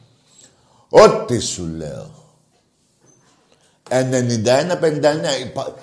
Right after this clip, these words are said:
αυτή η μεγάλη ομάδα της Τούμπας,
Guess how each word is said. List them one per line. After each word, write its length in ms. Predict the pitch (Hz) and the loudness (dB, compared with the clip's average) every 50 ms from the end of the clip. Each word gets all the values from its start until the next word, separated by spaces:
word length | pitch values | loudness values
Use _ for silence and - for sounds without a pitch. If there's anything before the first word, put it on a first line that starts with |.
| - | -20
αυτή 160 | - - - 139 | -20 -10 -10 -8
η 20 | |
μεγάλη 380 | 135 127 113 131 151 156 143 139 | -6 -4 -4 -2 -2 -2 0 -2
ομάδα 680 | 123 120 127 147 165 170 160 165 165 165 170 - - _ _ _ _ _ _ _ _ _ _ _ _ _ _ _ _ _ _ _ _ _ | -2 -4 -4 -4 -4 -4 -6 -6 -10 -10 -12 -16 -20 _ _ _ _ _ _ _ _ _ _ _ _ _ _ _ _ _ _ _ _ _
της 260 | 117 113 107 - - | -4 -4 -4 -4 -4
Τούμπας, 680 | - 139 139 143 143 156 156 156 - - - - - | -2 -2 -2 -2 -4 -6 -8 -8 -14 -18 -20 -20 -20